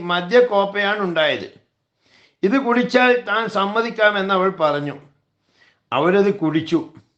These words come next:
കൂത്താടി, അവളുമായി വ്യഭിചരിച്ചു, കുട്ടിയെ കൊന്നു, ശിർക്കിൻ്റെ വാക്കുകൾ പറഞ്ഞു. തലക്ക് വെളിവ് വന്നപ്പോൾ അവൾ പറഞ്ഞു, "ഞാൻ ആവശ്യപ്പെട്ട പാപമെല്ലാം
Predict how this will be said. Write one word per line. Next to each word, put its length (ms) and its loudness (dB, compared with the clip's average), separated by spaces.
കൂത്താടി, 600 2
അവളുമായി 500 2
വ്യഭിചരിച്ചു, 640 -2
കുട്ടിയെ 380 2
കൊന്നു, 420 0
ശിർക്കിൻ്റെ 480 0
വാക്കുകൾ 500 2
പറഞ്ഞു. 460 -4
തലക്ക് 380 2
വെളിവ് 360 4
വന്നപ്പോൾ 540 2
അവൾ 260 0
പറഞ്ഞു, 460 0
"ഞാൻ 360 0
ആവശ്യപ്പെട്ട 680 0
പാപമെല്ലാം 840 2